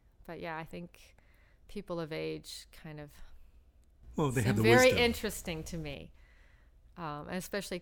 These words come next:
Speaker 1: now that I'm getting of age, you know, I'm forty-eight now. So, um, yeah, I thought that was, that's probably where I find the interest.
Speaker 2: Did you ever think maybe interviewing some men?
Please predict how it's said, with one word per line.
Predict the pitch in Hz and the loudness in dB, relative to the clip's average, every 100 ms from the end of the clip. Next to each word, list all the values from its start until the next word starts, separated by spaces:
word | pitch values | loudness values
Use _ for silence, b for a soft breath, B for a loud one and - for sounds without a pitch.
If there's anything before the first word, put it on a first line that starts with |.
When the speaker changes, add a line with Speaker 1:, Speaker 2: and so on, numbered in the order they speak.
| 190 | -6
Speaker 1:
now | 185 180 | -4 -2
that | 170 | -2
I'm | 170 170 | -4 -6
getting | 180 226 208 151 - | -2 -2 -2 -8 -10
of | 170 156 | -10 -8
age, | 147 - - | -10 -12 -16
you | 180 | -14
know, | 165 165 | -12 -10
I'm | 170 | -12
forty-eight | 165 170 170 170 170 180 - | -12 -10 -10 -6 -6 -8 -10
now. | 170 160 170 | -14 -14 -16
So, | - 165 160 165 165 - b b b b b - - - - | -14 -12 -12 -12 -16 -20 b b b b b -20 -20 -20 -16
um, | 175 165 165 165 b b b - - - - - | -12 -12 -12 -14 b b b -20 -20 -20 -20 -20
yeah, | - 262 214 156 202 | -10 -8 -8 -10 -14
I | 185 | -12
thought | 196 190 | -10 -10
that | 185 170 | -10 -10
was, | 165 - | -12 -12
that's | 185 180 | -12 -12
probably | - 196 190 185 175 175 - | -12 -10 -8 -8 -10 -12 -16
where | 175 175 170 | -10 -6 -6
I | 160 | -6
find | - 156 165 165 | -10 -12 -10 -10
the | 165 | -12
interest. | 165 - 175 - - - - - - B B B - | -14 -14 -18 -18 -20 -20 -20 -20 -18 B B B -6
Speaker 2:
Did | 160 143 | -4 -2
you | 170 165 - | -4 -4 -2
ever | 147 143 | 0 0
think | 139 143 131 - | 0 0 -2 0
maybe | 123 120 113 117 | 0 0 0 0
interviewing | - 104 101 98 95 | -2 -2 0 0 -4
some | - 90 87 | -4 -4 -2
men? | 87 101 135 | 0 0 -2